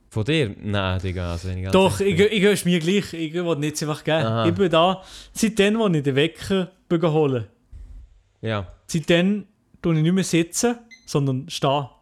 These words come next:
Speaker 2: Oha, der Wecker. Also ich stehe jetzt beim Podcast aufnehmen, ich bin jetzt am Stehen. Das erste Mal, ich hab, äh, den Pod-, den,
Speaker 1: Für-,
Speaker 2: den, den
Speaker 1: ist
Speaker 2: Ding
Speaker 1: das
Speaker 2: an.
Speaker 1: irgendwie, ist das bereichernd oder was?
Speaker 2: Ja, ich weiß nicht, das geht, es, man kann so ein bisschen hin und her laufen und so ein bisschen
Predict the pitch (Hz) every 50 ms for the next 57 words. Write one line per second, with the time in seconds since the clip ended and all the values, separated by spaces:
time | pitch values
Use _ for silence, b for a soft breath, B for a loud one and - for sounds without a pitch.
0 | _ _ _ _ 139 117 120 131 131 135 120 120 120 120 - - 165 - _ _
1 | _ _ _ - - - - _ _ _ _ _ _ - - - - _ _ _
2 | _ - 147 135 190 208 - - 160 156 185 220 214 220 - 196 185 180 - 190
3 | 185 190 - 180 180 165 - 190 180 156 175 180 156 160 165 170 - - 185 160
4 | - - - 147 147 160 139 - - 156 170 180 - - 190 165 147 160 170 156
5 | B B B B B B B B B 170 165 139 - - - 160 151 139 131 143
6 | 139 - - 156 170 165 - - - - 151 131 143 117 151 143 143 143 - 147
7 | 135 123 151 160 - - 160 156 156 147 139 131 127 135 139 139 139 143 139 135
8 | 139 B B B B B B 110 127 127 - - 123 117 123 143 165 165 170 143
9 | 113 113 107 110 107 110 107 110 107 110 131 135 - 165 180 233 285 311 262 240
10 | 180 - 180 226 311 330 254 202 - - 214 196 185 185 214 214 - 202 170 190
11 | 208 214 202 - 202 160 190 185 196 214 208 160 190 208 233 185 160 147 151 180
12 | 214 233 226 226 233 233 233 - - 190 170 - 175 175 165 196 202 202 190